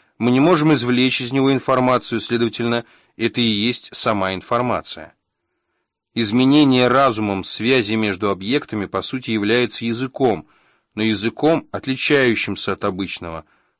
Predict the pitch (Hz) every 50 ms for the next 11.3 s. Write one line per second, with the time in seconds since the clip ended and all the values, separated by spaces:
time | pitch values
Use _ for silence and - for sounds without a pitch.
0 | _ - 101 - - 120 110 110 - 113 110 107 104 95 101 104 101 - - 117
1 | 107 104 98 90 - - 104 98 87 - - - 98 95 113 135 143 - - 107
2 | 104 98 95 - - 95 98 101 120 147 - - 110 98 95 87 - - 98 95
3 | 92 98 101 107 107 110 104 98 98 90 82 78 73 - _ _ _ _ _ _
4 | _ _ _ _ _ _ _ _ _ _ _ _ _ _ _ _ _ _ _ _
5 | _ _ _ _ _ - - 117 113 - - - 151 170 190 - 175 160 - -
6 | - 143 117 113 135 151 165 160 135 139 151 147 143 127 - - 160 165 156 -
7 | - 139 139 147 143 147 147 143 - - 139 135 131 110 90 82 78 _ _ _
8 | _ _ _ _ - 131 120 - - 127 131 143 147 127 123 123 127 120 120 120
9 | 120 104 - - 139 151 160 160 - _ - 113 113 131 165 175 - - 123 101
10 | 110 117 107 - - - 127 120 - - - 127 117 117 117 123 127 127 113 104
11 | 101 101 92 87 82 76